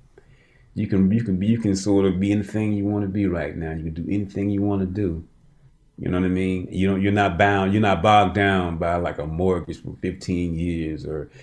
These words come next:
this or that or whatever. You can literally draw yourself a new life.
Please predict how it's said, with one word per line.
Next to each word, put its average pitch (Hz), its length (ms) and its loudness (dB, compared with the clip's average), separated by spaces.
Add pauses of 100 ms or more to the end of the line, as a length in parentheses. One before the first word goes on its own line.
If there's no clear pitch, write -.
(140)
this 95 300 2
or 80 80 0
that 87 360 0
or 82 60 -8
whatever. 82 600 -2 (320)
You - 120 -8
can 90 200 -2
literally 95 500 2
draw 90 280 0
yourself 87 500 -2
a - 20 -4
new 87 240 -2
life. 90 340 -6